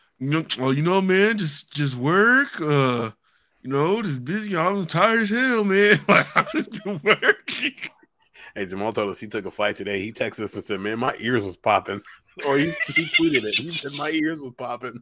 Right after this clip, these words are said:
Speaker 1: You don't chew some gum? What the fuck's wrong with you?
Speaker 2: Nigga sound like an ornery toddler on the fucking airplane.
Speaker 1: Oh, my God.
Speaker 2: Oh, my God. All right. All right. I just had to get some slander in there. I talked too,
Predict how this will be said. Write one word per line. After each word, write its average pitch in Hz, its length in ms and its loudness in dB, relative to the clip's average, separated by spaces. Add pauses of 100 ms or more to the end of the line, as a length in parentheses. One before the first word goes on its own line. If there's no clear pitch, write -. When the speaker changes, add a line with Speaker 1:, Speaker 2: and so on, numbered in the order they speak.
(120)
Speaker 1:
You 349 280 0
don't 415 300 6
chew 392 220 0
some 202 320 -2
gum? 240 380 4
What - 120 -10
the - 80 4
fuck's - 380 0
wrong 233 300 4
with - 280 -2
you? 160 160 -4 (580)
Speaker 2:
Nigga 117 200 -6
sound 120 180 2
like 107 160 2
an 98 160 -8
ornery 123 280 2
toddler 110 440 2
on 90 100 -8
the 90 60 -14
fucking 90 300 -10
airplane. 87 440 -10 (120)
Speaker 1:
Oh, 180 520 0
my 123 280 -4 (100)
God. 151 340 -2
Speaker 2:
Oh, 104 140 4
my 92 160 -4
God. 87 360 -2
All 92 120 -4
right. 82 260 -4 (320)
All 87 140 -8
right. 80 140 -8
I 90 80 -6
just 87 100 -14
had 85 120 -8
to 80 40 -16
get 80 140 -18
some 80 120 -20
slander 85 380 -10
in 87 100 -10
there. 87 160 -10
I 85 100 -6
talked - 280 -8
too, 92 220 -18